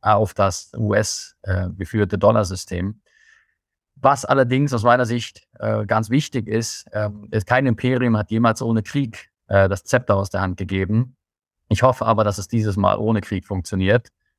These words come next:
Ähm, und das kann nur funktionieren, wenn, wenn man sozusagen, wenn ein Krieg gar nicht möglich ist. Also wenn, wenn die Amerikaner für die, für den Krieg, den sie führen wollten, gar keine Ressourcen hätten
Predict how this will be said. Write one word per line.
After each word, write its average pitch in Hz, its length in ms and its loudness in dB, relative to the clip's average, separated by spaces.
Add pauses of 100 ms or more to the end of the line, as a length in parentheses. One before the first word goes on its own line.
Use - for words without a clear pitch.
(140)
Ähm, 104 400 4
und 101 420 -6
das 101 180 -2
kann 131 240 0
nur 113 140 2
funktionieren, 104 680 -2
wenn, 101 360 -2 (420)
wenn 113 320 0
man 117 180 2
sozusagen, 107 460 -2
wenn 117 100 2
ein 120 120 2
Krieg 127 160 -6
gar 113 120 4
nicht 113 180 -2
möglich 104 340 -4
ist. - 180 -20 (160)
Also 104 180 2
wenn, 123 260 2
wenn 110 120 2
die 113 160 2
Amerikaner 113 800 2 (300)
für 120 180 -2
die, 104 380 0
für 104 80 -8
den 104 100 -4
Krieg, 120 240 -4
den 107 100 -2
sie 95 100 -4
führen 123 260 2
wollten, 117 400 4
gar 104 180 0
keine 107 200 0
Ressourcen 117 560 -2
hätten 120 600 -2